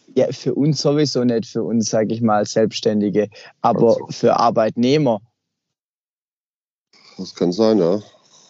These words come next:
Speaker 1: Ja, das macht schon einen gewaltigen Unterschied. Also
Speaker 2: Ja.
Speaker 1: selbst für mich macht's, glaub ich, einen Unterschied, weil Sonntag ist halt, klar, ich arbeite trotzdem, aber es ist trotzdem irgendwie ein anderer Mode. Also ich find's nicht gut.
Speaker 2: Also bei
Speaker 1: Ich
Speaker 2: mir ist
Speaker 1: find's
Speaker 2: kein Mode.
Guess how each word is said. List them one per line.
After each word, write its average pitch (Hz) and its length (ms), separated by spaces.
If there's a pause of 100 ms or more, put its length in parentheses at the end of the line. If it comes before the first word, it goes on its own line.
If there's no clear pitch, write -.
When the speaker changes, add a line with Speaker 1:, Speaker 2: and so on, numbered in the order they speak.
(180)
Speaker 1:
Ja, 104 80
das 110 140
macht 131 260
schon 143 100
einen 151 80
gewaltigen 113 520
Unterschied. 110 520 (140)
Also 110 400
Speaker 2:
Ja. 92 100
Speaker 1:
selbst 131 320
für 120 120
mich 135 180
macht's, 117 240
glaub 113 180
ich, 104 80
einen 110 100
Unterschied, 110 480
weil 107 240 (540)
Sonntag 120 420
ist 113 200
halt, 110 340
klar, 113 220
ich 113 140 (160)
arbeite 110 320
trotzdem, 120 360
aber 98 180
es - 100
ist - 60
trotzdem - 280
irgendwie 107 160
ein 98 80
anderer 107 180
Mode. 107 300
Also 107 360 (120)
ich - 120
find's - 260
nicht 110 200
gut. 101 260
Speaker 2:
Also 98 140
bei 101 120
Speaker 1:
Ich 104 60
Speaker 2:
mir 107 160
ist 104 60
Speaker 1:
find's 107 160
Speaker 2:
kein 92 220
Mode. 82 260